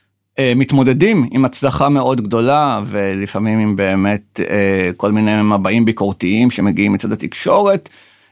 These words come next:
היא בחרה בשיטה יחסית בריאה באמת, כן? של לא, לא להתמכר לסמים ולא, אה, אה, להיעלם ולא לצאת באיזשהו פרויקט לגמרי של להמציא עצמה מחדש, אלא איפשהו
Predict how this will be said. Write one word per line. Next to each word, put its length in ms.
היא 80
בחרה 420
בשיטה 320
יחסית 380
בריאה 340
באמת, 500
כן? 280
של 360
לא, 360
לא 80
להתמכר 500
לסמים 600
ולא, 340
אה, 60
אה, 320
להיעלם 500
ולא 200
לצאת 220
באיזשהו 400
פרויקט 500
לגמרי 480
של 120
להמציא 200
עצמה 180
מחדש, 560
אלא 160
איפשהו 500